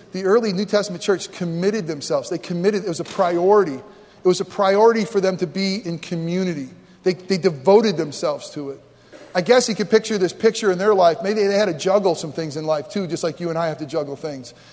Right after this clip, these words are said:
And maybe sometimes we see that church is something we juggle. And maybe if it's something we juggle, if life gets too full, we can drop that.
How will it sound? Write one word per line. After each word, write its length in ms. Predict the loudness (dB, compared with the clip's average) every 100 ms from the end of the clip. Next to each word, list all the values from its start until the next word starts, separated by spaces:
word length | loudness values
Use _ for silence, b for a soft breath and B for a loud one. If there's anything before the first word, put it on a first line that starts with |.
| B B
And 140 | -4
maybe 240 | 0 0 2
sometimes 580 | 0 0 2 2 2 -4
we 200 | -6 -6
see 320 | -4 -2 -2
that 160 | -4 -8 B B
church 320 | 2 2 2
is 140 | -4 2
something 400 | 2 2 -4 -6
we 100 | -8
juggle. 540 | 0 2 2 -2 -10 -18 -20 -20 b b b b _
And 100 | -2
maybe 280 | 0 2 0
if 120 | 0
it's 100 | 0
something 280 | 2 2 -2
we 100 | -2
juggle, 500 | 4 6 6 4 2
if 120 | 2
life 240 | 2 2
gets 180 | -2 -6
too 140 | -8 -2
full, 240 | 2 4
we 100 | 2
can 140 | -6
drop 320 | -4 -2 -2 -2
that. 500 | -4 -4 -12 -20